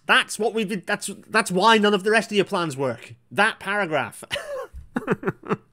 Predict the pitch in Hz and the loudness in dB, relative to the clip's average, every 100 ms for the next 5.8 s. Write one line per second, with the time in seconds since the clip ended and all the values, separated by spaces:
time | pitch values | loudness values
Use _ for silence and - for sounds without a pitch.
0 | _ _ _ _ _ - - - - _ | _ _ _ _ _ -10 -10 -12 -14 _
1 | - _ _ - - - - - - - | -20 _ _ -18 -16 -16 -20 -20 -20 -20
2 | - _ _ - 214 175 - - _ _ | -20 _ _ -4 -4 -4 -8 -20 _ _
3 | - _ _ - 87 71 127 120 92 98 | -20 _ _ -18 -18 -18 -18 -18 -18 -20
4 | 95 92 - - - _ _ 196 208 185 | -18 -20 -18 -20 -20 _ _ -4 0 2
5 | 143 131 123 110 101 - 98 | 2 -2 -4 -6 -12 -14 -16